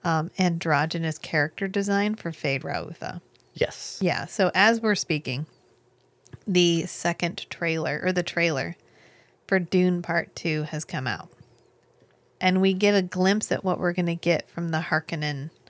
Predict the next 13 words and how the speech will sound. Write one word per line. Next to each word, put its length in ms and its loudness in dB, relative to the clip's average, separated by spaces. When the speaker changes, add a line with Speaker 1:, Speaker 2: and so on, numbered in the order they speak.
Speaker 1:
home 180 -2
planet, 440 -10
from 220 -4
Giedi 320 -4
Prime. 360 -8
And 340 0
Fade 280 4
Rautha 540 4
is, 360 -2
like, 180 -2
black 260 -2
and 120 -10
white. 380 -10